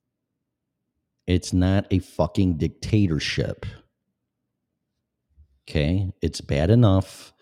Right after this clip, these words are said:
The government is in bed with corporations and, um, technology media people.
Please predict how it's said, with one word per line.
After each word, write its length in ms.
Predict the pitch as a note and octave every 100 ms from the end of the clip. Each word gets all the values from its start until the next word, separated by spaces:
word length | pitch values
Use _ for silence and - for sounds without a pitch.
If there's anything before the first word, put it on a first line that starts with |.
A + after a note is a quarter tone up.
| _ _ _
The 100 | E2+
government 640 | D2 D#2+ E2+ F#2+ F#2 F#2+ -
is 160 | E2 F2
in 140 | E2+
bed 340 | D#2+ D#2 D#2 -
with 160 | F2 -
corporations 1080 | F#2+ E2+ G2 G2 F2 D#2 F2 D#2+ D#2 D#2 - - _ _ -
and, 540 | F2 E2+ E2 D2+ D#2 -
um, 680 | D2+ C#2 C2 B1 G#1 A1 - - - C#2+ D#2
technology 680 | - F2+ F#2 F#2 G2 G#2 A2
media 400 | G2 F#2+ E2+ D2+
people. 680 | - F2 C#2+ D2 C2 D2+